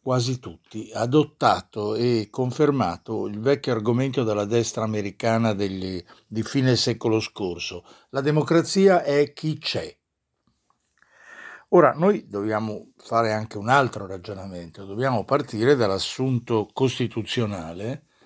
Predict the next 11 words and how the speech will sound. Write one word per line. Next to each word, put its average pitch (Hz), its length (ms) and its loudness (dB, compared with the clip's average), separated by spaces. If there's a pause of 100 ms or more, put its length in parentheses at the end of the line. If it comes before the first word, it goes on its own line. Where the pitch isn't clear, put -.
(480)
secondo 143 680 2
cui, 110 440 -4 (960)
lo 98 500 -10
leggo 110 420 -4
l'articolo, 104 800 -4
una 101 220 -8
parte 123 380 0
dell'articolo 107 680 -8
tre 117 240 -4
della 104 200 -2
Costituzione, 107 1040 -4